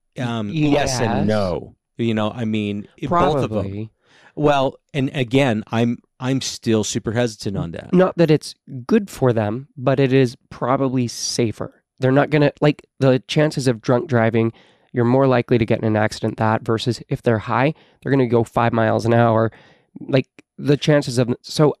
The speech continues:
Speaker 2: I
Speaker 1: Well,
Speaker 2: would
Speaker 1: let's,
Speaker 2: say that
Speaker 1: let's,
Speaker 2: yes,
Speaker 1: yeah, let's
Speaker 2: in
Speaker 1: not
Speaker 2: my
Speaker 1: downplay that, 'cause
Speaker 2: perspective.
Speaker 1: there are still quite a few
Speaker 2: I do.
Speaker 1: D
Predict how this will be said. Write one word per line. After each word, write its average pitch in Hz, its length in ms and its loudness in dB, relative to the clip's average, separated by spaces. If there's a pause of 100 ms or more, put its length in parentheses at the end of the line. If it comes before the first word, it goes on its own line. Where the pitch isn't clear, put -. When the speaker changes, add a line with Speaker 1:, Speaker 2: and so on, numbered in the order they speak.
(140)
Speaker 2:
I 143 100 0
Speaker 1:
Well, 147 80 2
Speaker 2:
would - 80 2
Speaker 1:
let's, 156 160 -4
Speaker 2:
say 143 160 4
that 123 180 2
Speaker 1:
let's, 117 220 -2
Speaker 2:
yes, 107 460 2
Speaker 1:
yeah, 113 180 -2
let's 117 160 2
Speaker 2:
in 123 60 4
Speaker 1:
not 127 80 4
Speaker 2:
my 139 120 2
Speaker 1:
downplay 113 300 0
that, 113 200 -2
'cause 85 60 -10
Speaker 2:
perspective. 117 280 0
Speaker 1:
there 135 200 2
are 113 180 2
still 101 340 -4
quite - 280 -4
a 104 60 -6
few 101 180 -6
Speaker 2:
I - 20 -6
do. 107 400 0
Speaker 1:
D - 0 -